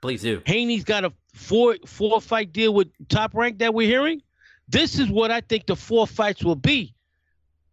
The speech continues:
Speaker 2: He beats Kambosos A in the, in the first fight. He beats Kambosos B in the rematch. He beats an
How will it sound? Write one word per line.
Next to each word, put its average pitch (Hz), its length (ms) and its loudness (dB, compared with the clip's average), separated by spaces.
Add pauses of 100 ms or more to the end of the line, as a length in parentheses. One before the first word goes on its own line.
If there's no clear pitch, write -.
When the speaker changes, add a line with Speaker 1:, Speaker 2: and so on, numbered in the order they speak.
(600)
Speaker 2:
He 139 160 0
beats 185 300 -2
Kambosos 208 640 -2 (100)
A 208 320 -2 (320)
in 156 160 0
the, 165 160 -2
in 156 140 0
the 143 80 -4
first 175 340 0
fight. 156 280 -2
He 151 100 -6
beats - 300 -4
Kambosos 170 720 -2
B 233 400 -2 (520)
in 185 120 0
the 175 80 2
rematch. 175 760 0 (280)
He 190 160 2
beats 202 380 -2
an 185 140 -4